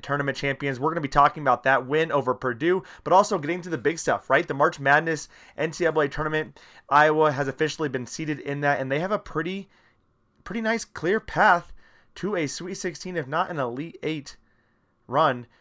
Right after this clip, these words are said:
for this team. So we're gonna be talking about that on today's show and also talking a little bit about the women's team and their seeding. It is gonna be a fun week here at the Locked On Hawkeyes podcast, so make sure you are tuning in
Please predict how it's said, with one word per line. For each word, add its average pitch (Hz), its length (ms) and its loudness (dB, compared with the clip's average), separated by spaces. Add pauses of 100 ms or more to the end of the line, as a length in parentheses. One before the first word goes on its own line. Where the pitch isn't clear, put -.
for 147 180 0
this 135 120 -2
team. 147 140 -6
So 135 120 -8
we're 175 60 -2
gonna 202 80 -4
be 170 60 -2
talking 160 320 -2
about 131 160 2
that 151 160 4
on 151 120 2
today's 143 240 -2
show 147 140 4
and 139 80 2
also 147 260 2
talking 147 400 -2
a 135 40 -6
little 131 220 -2
bit 135 140 -2
about 123 260 2
the 131 120 -8
women's 113 360 -8
team 120 260 -10 (280)
and 117 200 -6
their 113 220 0
seeding. 120 420 -8 (220)
It 147 100 0
is 170 120 2
gonna 180 160 0
be 175 140 2
a 160 40 0
fun 165 320 0
week 156 280 -6 (160)
here 156 120 -2
at 151 60 2
the 139 80 2
Locked 143 240 4
On 135 100 0
Hawkeyes 127 400 2
podcast, 131 460 0
so 131 100 -12
make 131 140 -6
sure 156 100 -4
you 139 140 -2
are 123 40 -4
tuning 135 300 -8
in 127 180 -6